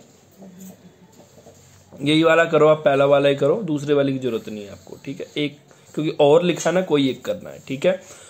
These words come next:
उसके बाद देखो बेटा, वर्क डन किसके बराबर होता है? वर्क डन देखो, अब यहाँ पे W equal to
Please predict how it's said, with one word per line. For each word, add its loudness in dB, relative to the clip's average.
उसके 0
बाद 6
देखो 2
बेटा, 2
वर्क 2
डन 2
किसके -2
बराबर 4
होता -2
है? 2
वर्क 2
डन 4
देखो, 0
अब 2
यहाँ 4
पे 4
W 2
equal 2
to 4